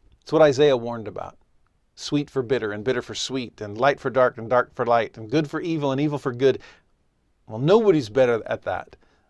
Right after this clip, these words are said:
than people like Zeezrom and his crafty, conniving,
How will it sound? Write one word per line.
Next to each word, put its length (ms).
than 220
people 300
like 220
Zeezrom 600
and 140
his 160
crafty, 600
conniving, 800